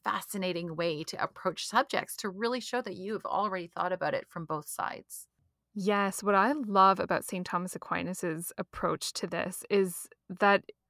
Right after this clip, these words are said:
Speaker 2: this is good debate style, and it's good conversation style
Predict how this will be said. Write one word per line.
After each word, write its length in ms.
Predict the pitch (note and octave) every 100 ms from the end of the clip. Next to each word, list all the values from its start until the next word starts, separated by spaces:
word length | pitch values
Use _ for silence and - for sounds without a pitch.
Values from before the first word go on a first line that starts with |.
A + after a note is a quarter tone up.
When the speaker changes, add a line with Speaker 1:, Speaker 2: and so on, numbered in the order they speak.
| _
Speaker 2:
this 280 | F#3+ A3 A#3 -
is 240 | G#3 G3+
good 360 | - G3+ G3 E3+ -
debate 420 | - F3 D3+ - -
style, 360 | E3+ D#3 D#3 -
and 120 | G#3+
it's 140 | G#3+
good 220 | - A3+ -
conversation 800 | - G#3 F#3+ - D#3+ - F#3 F#3+
style 480 | - - - F#3+